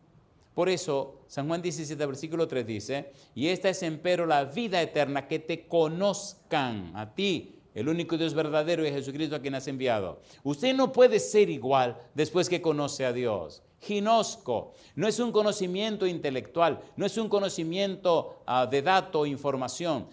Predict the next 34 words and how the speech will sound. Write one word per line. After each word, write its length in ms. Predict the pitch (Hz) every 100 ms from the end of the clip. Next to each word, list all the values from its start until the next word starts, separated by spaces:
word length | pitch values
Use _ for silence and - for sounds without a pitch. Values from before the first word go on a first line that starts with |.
| -
no 100 | 196
es 120 | 208
un 100 | 226
conocimiento, 960 | 202 196 190 170 160 185 196 175 160 143
no, 140 | 139
no, 140 | 127 120
no, 240 | 110 - - -
es 160 | 165 247
un 140 | 240
conocimiento 680 | 220 208 180 196 226 202 147
por 140 | 147
experiencia. 1040 | 131 - 113 113 151 147 113 - 104 80 - _
Recibo 540 | 156 226 - 254 240 208
la 100 | 160
información, 800 | 139 131 117 104 - 127 104 - - _
comprendo 720 | 185 170 151 220 247 233 202
la 80 | 185
información 500 | - 170 160 202 208
y 40 |
la 140 | 170 -
comparto, 560 | 147 139 190 185 190
y 40 | 170
ahora 400 | 180 175 - -
vivo 480 | 120 285 233 156 156
la 80 |
información. 960 | 143 - 143 127 123 - 151 131 98 80 - -
Es 140 | 147
una 200 | 233 220
relación 520 | 190 180 175 233 226
con 240 | - 180 165
la 120 | 165
persona 440 | 165 - 226 226
de 100 | 226
Dios. 680 | 233 269 240 - - - -